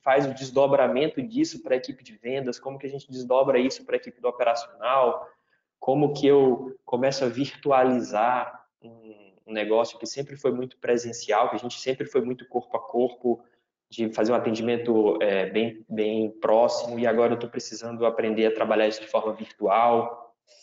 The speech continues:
Não dá pra fazer uma instalação virtual, então como é que eu faço pra aprender a jogar com distanciamento social, mas ainda executar uma instalação quando é possível?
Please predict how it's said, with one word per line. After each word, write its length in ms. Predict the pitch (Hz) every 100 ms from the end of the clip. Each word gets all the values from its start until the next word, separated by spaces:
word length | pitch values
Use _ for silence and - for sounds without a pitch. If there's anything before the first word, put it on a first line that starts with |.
| _ _ _ -
Não 180 | 147
dá 140 | 143 139
pra 140 | 135
fazer 200 | - 120
uma 100 | 123
instalação 460 | 113 120 113 - 110
virtual, 760 | 107 - 107 117 127 - - - _ _ 107
então 180 | 127
como 240 | - - 131
é 80 | 131
que 100 | 135
eu 40 |
faço 340 | - 120 -
pra 560 | 123 120 113 104 101 - _ _ _ _ -
aprender 440 | 113 - 120 120 131
a 60 |
jogar 300 | 135 135 135
com 100 | 147
distanciamento 580 | 127 - 131 131 123 123
social, 480 | - 127 139 131 170
mas 180 | 175 147
ainda 520 | 135 139 139 123 113
executar 380 | 120 123 - 117
uma 100 | 120
instalação 420 | - 113 117 110
quando 220 | 127 123
é 60 | 120
possível? 840 | - - - 104 113 117 120 120